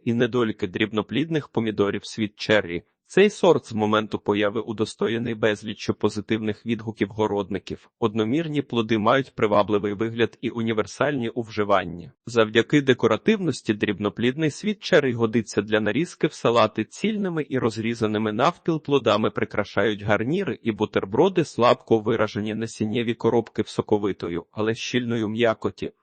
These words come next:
Туга шкірка. Всі ці якості сорту ідеальні для цільноплідного консервування і в'ялення.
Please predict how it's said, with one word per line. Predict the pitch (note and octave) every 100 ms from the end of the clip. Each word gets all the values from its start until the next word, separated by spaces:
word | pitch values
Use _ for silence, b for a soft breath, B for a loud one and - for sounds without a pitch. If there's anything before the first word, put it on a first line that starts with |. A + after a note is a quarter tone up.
| _ -
Туга | G3 G3 C3+
шкірка. | - - G#3+ - F#2 E2+ _ _
Всі | _ - G3+
ці | - G3
якості | D#3+ C#3 A#2 - A2
сорту | - B2+ B2 - -
ідеальні | A2 G#2+ A#2+ C#3 A#2
для | G#2 G#2+
цільноплідного | - - G2+ G2+ - B2 B2 A2 G#2
консервування | - G#2 G#2+ G#2 G2+ B2 F3 D3+ B2
і | - G#2+
в'ялення. | A2 F#2+ F2 F#2 F#2